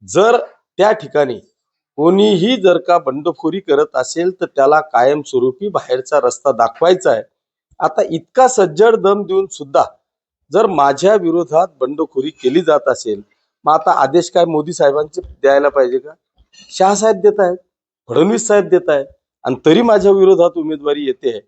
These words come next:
याचं नेमकं आपण काय समजाल हा प्रश्न माझ्या समोर आहे. ठीक आहे हो, मी एक, अ, उम, उमेदवार म्हणून मी ते विष सहन करू शकलो, मी ह्या सगळा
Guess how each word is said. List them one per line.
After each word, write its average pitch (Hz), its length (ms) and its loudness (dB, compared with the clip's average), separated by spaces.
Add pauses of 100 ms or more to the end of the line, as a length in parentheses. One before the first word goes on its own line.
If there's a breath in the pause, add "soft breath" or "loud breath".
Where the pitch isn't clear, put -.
(340)
याचं 143 400 0
नेमकं 139 320 0
आपण 147 280 0
काय 131 260 0
समजाल 120 440 -2 (400)
हा 131 100 2
प्रश्न 139 440 -2
माझ्या 127 300 0
समोर 120 300 -2
आहे. 107 100 -10 (380)
ठीक 190 180 -2
आहे 165 80 6
हो, 170 340 0 (340)
मी 151 260 0
एक, 160 220 -2
अ, 131 200 0 (380)
उम, 107 280 -6 (480)
उमेदवार 147 560 2
म्हणून 151 320 -8
मी 160 100 -20
ते 156 560 -8
विष 160 180 -10
सहन 143 360 0
करू 160 240 0
शकलो, 156 360 -2 (540)
मी 147 180 2
ह्या 147 160 4
सगळा 151 540 2